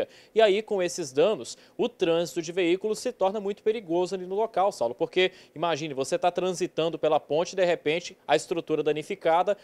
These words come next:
há o risco dessa ponte acabar cedendo, né, se romper com um veículo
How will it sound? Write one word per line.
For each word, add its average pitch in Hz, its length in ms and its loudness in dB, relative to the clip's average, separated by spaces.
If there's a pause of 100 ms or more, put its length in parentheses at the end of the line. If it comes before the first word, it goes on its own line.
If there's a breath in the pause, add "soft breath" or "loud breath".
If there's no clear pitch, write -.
(120 loud breath)
há 165 180 6
o 214 80 6
risco 156 460 -8
dessa 147 260 -2
ponte 139 240 -8
acabar 139 320 0
cedendo, 160 640 -2
né, 151 100 0
se 156 160 -4
romper 160 600 0 (220 loud breath)
com 156 220 0
um 160 40 -10
veículo 143 560 -2